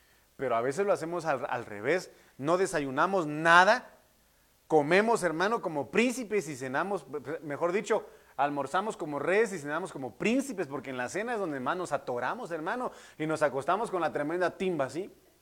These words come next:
Y de repente decimos, "¿Por qué tuve pesadillas?".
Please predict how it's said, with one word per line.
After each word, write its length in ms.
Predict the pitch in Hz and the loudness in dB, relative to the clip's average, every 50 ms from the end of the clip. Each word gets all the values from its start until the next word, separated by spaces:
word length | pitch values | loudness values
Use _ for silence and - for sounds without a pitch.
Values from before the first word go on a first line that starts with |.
| _ _ _ _ _ _ _ _ _ _ _ _ _ _ _ _ _ _ _ _ _ _ _ _ _ - | _ _ _ _ _ _ _ _ _ _ _ _ _ _ _ _ _ _ _ _ _ _ _ _ _ 0
Y 100 | 226 220 | 2 6
de 140 | 196 196 175 | 8 8 8
repente 480 | 175 180 175 - 226 247 277 240 277 233 | 8 6 8 10 10 10 10 10 10 10
decimos, 340 | 220 185 226 262 277 247 | 10 10 6 4 4 4
"¿Por 160 | 160 180 180 - | 4 4 2 4
qué 80 | 202 | 4
tuve 240 | 196 - 247 240 240 | 4 8 10 10 10
pesadillas?". 800 | 240 208 190 170 - 156 147 156 214 277 320 302 262 - - | 10 8 2 4 4 4 4 4 6 8 10 10 10 8 4